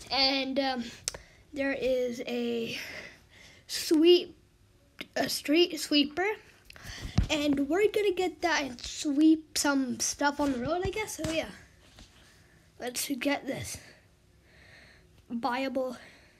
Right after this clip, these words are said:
is it? Buyable. We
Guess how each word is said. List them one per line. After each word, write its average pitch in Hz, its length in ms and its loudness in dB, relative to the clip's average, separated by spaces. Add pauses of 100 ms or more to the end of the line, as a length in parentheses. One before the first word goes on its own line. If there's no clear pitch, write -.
is - 200 -10
it? 294 100 -6 (1120)
Buyable. - 540 -12 (1900)
We 330 320 6